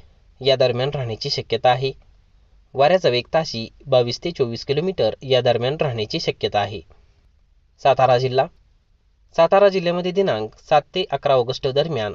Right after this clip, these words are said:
आकाश ढगाळ राहण्याची शक्यता आहे. सातारा जिल्ह्यामध्ये दिनांक सात, आठ, नऊ, दहा व अकरा ऑगस्ट रोजी काही ठिकाणी हलक्या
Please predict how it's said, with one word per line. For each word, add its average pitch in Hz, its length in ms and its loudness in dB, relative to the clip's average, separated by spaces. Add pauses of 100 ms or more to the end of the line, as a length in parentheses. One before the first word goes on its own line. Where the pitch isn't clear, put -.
आकाश 123 480 -2 (340)
ढगाळ 131 340 2
राहण्याची 120 340 -4
शक्यता 127 400 -2
आहे. 139 220 -4 (720)
सातारा 180 320 2
जिल्ह्यामध्ये 160 440 -2
दिनांक 165 340 -4 (540)
सात, 120 200 2 (400)
आठ, 131 360 -2 (320)
नऊ, 135 340 -2 (300)
दहा 127 320 0 (440)
व 139 60 2
अकरा 131 320 2
ऑगस्ट 120 320 0
रोजी 139 440 -2
काही 135 200 -2
ठिकाणी 135 480 -6 (400)
हलक्या 131 260 -2